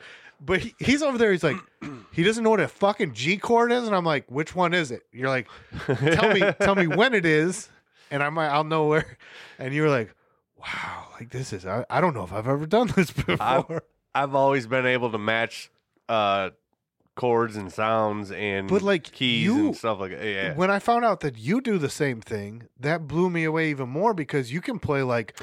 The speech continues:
Speaker 2: I was self-taught, though,
Speaker 1: you can play,
Speaker 2: and
Speaker 1: like, kinda
Speaker 2: so I
Speaker 1: lead.
Speaker 2: never knew classically what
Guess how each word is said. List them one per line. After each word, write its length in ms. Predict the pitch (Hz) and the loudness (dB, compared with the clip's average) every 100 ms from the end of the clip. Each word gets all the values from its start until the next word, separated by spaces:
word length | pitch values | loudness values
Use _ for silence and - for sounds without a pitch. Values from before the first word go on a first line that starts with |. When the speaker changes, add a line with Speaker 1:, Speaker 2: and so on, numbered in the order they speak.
| - | -14
Speaker 2:
I 140 | - 175 | 0 2
was 140 | 202 | 2
self-taught, 640 | - 190 151 - 165 190 127 | 2 2 2 2 4 4 2
though, 280 | 104 95 107 | 0 -2 0
Speaker 1:
you 160 | 165 | 0
can 200 | - 139 | 2 2
play, 120 | 135 180 | 4 4
Speaker 2:
and 80 | |
Speaker 1:
like, 180 | 160 127 | 4 2
kinda 220 | - - | 2 4
Speaker 2:
so 60 | 156 | 4
I 80 | 131 | 4
Speaker 1:
lead. 80 | 160 | 2
Speaker 2:
never 240 | 165 156 | 2 2
knew 180 | 151 165 | 2 2
classically 800 | - 135 147 - 120 120 123 113 | 2 2 2 -2 -4 0 0 0
what 420 | 104 123 123 - | 0 0 0 -4